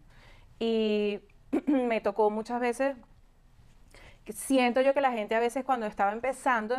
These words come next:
en, en la carrera de artística, de repente esperaba un poquito más de mí, pero yo era muy jojota todavía y había muchas cosas que tenía que, que aprender, este, tomar mis clases de actuación y no sé qué. Sí sentí en eso, o sea, un poquito de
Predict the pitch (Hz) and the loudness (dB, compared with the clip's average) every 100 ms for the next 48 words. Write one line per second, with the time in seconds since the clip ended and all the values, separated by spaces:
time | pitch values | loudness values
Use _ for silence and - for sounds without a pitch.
0 | 262 208 202 185 180 - - - 196 190 | -6 -8 -8 -10 -14 -20 -18 -6 -4 0
1 | 190 185 190 208 240 226 185 185 262 - | 0 0 0 2 2 2 0 -4 -6 -6
2 | 254 294 - - - - - 202 214 214 | -4 -4 -6 -20 -20 -20 -4 2 2 2
3 | 196 233 - 247 214 214 233 233 233 226 | -2 -4 -2 2 2 0 -4 -2 -4 -4
4 | 220 240 262 262 247 240 262 196 190 180 | -4 -2 0 2 0 0 0 2 2 0
5 | 196 208 214 208 214 214 220 214 185 202 | 0 -2 -2 0 0 0 -2 0 0 2
6 | 247 185 160 151 170 180 214 - - 240 | 0 0 -2 -4 -6 -6 -4 -4 -4 -6
7 | 220 175 165 208 208 185 - - - 196 | -6 -4 -6 -4 -4 -6 -18 -20 -6 -4
8 | 190 170 165 180 196 220 226 214 196 - | -4 -6 -2 -2 0 0 0 -2 -6 -8
9 | 185 190 175 180 180 185 175 180 170 156 | -6 -4 -4 -6 -6 -6 -6 -6 -6 -8
10 | 151 196 202 220 226 220 190 175 160 160 | -6 -4 0 2 0 -2 -8 -8 -8 -8
11 | 151 - - - 254 - 277 269 262 262 | -10 -14 -20 -6 -2 0 0 -2 -2 -2
12 | 254 240 226 208 - 226 233 220 190 175 | 0 -2 -2 -8 -4 -2 0 0 -2 -4
13 | - - 208 190 190 202 214 208 180 156 | -8 -2 -2 -2 -8 -4 -2 -2 -2 -6